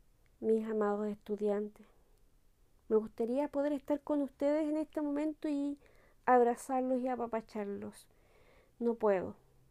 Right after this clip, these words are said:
Me gustaría poder llegar con todos a clases. No puedo.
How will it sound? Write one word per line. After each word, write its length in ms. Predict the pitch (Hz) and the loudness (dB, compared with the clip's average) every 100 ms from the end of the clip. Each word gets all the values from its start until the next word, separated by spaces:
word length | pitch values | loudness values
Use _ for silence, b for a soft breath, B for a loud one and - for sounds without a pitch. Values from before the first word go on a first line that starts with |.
| - _ - - - _ _ _ _ | -20 _ -20 -20 -20 _ _ _ _
Me 120 | 214 | 2
gustaría 460 | 220 214 233 247 277 | 2 2 -2 -2 0
poder 340 | 269 254 262 | 0 0 -2
llegar 340 | 254 240 240 247 | -2 -2 0 -2
con 220 | 254 233 | -2 -4
todos 400 | 226 233 247 247 | -2 0 0 -2
a 120 | 233 | -6
clases. 680 | - 226 208 233 226 - - _ _ _ _ _ _ _ _ | -4 -2 -2 -10 -18 -20 -20 _ _ _ _ _ _ _ _
No 160 | 233 226 | 0 2
puedo. 400 | 220 185 - - | 2 0 0 -8